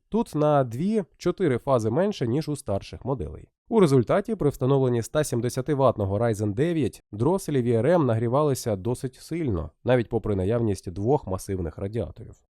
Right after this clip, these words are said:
Тому оптимальним вибором для цієї плати стануть більш холодні процесори серії Ryzen п'ять або Ryzen сім. Інші ж спрощення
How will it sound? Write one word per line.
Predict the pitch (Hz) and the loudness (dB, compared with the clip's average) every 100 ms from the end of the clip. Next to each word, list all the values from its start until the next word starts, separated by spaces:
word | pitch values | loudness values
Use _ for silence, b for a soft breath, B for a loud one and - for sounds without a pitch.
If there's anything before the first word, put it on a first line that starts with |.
| _ | _
Тому | 160 170 | 4 4
оптимальним | 156 156 - 180 247 247 220 | 4 -2 -2 0 2 2 2
вибором | 208 190 185 165 | 2 2 2 2
для | 160 | 0
цієї | - 160 | 0 0
плати | 143 139 143 120 | 0 2 2 0
стануть | - 175 175 - | 0 0 0 0
більш | 120 127 - | -2 -2 -6
холодні | - 127 135 165 170 165 127 90 _ | -4 0 2 0 2 4 4 2 _
процесори | 127 120 139 135 113 | -4 -2 -4 -2 -4
серії | 101 117 113 107 | -2 -2 0 0
Ryzen | 117 113 107 98 | 2 0 -2 -4
п'ять | 117 180 - - | 0 0 0 -8
або | - 131 156 95 | -10 -4 -2 -2
Ryzen | 104 98 90 80 | -2 -4 -6 -8
сім. | - - - _ _ _ _ | -12 -16 -16 _ _ _ _
Інші | 151 170 - | 2 2 2
ж | 226 | -6
спрощення | - - 240 - 233 226 156 | -8 -2 0 0 0 2 2